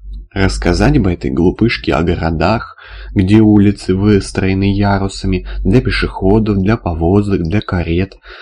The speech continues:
о специальных шляпах, которые горожанам предписано носить по праздникам и людным дням. Такая шляпа плотно прилегает к голове, тулья широкая и твёрдая, и в толпе, где люди стоят плечом к плечу,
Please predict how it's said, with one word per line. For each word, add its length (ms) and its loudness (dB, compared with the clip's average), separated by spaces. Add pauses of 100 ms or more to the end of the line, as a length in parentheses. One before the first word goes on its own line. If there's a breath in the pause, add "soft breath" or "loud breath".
(120)
о 120 -8
специальных 520 -2
шляпах, 560 -2
которые 460 0
горожанам 600 0
предписано 560 -2
носить 360 -4
по 120 -2
праздникам 640 -2
и 160 0
людным 420 0
дням. 400 -2 (480 loud breath)
Такая 300 0
шляпа 400 -2
плотно 400 2
прилегает 540 0
к 40 -2
голове, 640 0 (960 loud breath)
тулья 460 4
широкая 680 -2
и 40 -4
твёрдая, 800 0 (500 loud breath)
и 80 -6
в 100 -4
толпе, 480 0
где 180 0
люди 340 2
стоят 440 -2
плечом 360 -2
к 120 -12
плечу, 460 0